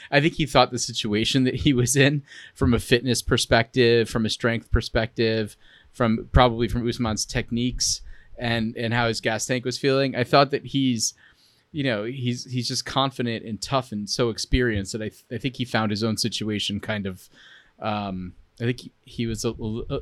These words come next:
amusing. Yeah. I think he, he thought he was a little, like, mirthful, um, about it and had kind of, like, a droll, a droll sense of humor about the whole fight, which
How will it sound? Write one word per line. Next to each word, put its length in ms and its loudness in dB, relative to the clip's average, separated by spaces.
amusing. 440 2
Yeah. 320 2
I 60 -6
think 160 -2
he, 220 -2
he 100 -4
thought 240 -2
he 60 -4
was 100 -4
a 40 -4
little, 180 -2
like, 160 -4
mirthful, 480 -8
um, 880 -8
about 380 -6
it 160 -10
and 100 -10
had 200 -6
kind 200 -4
of, 100 -8
like, 160 -6
a 80 -8
droll, 680 -4
a 160 -8
droll 340 -4
sense 300 -6
of 80 -12
humor 340 -4
about 220 -8
the 80 -14
whole 160 -8
fight, 400 -6
which 280 -4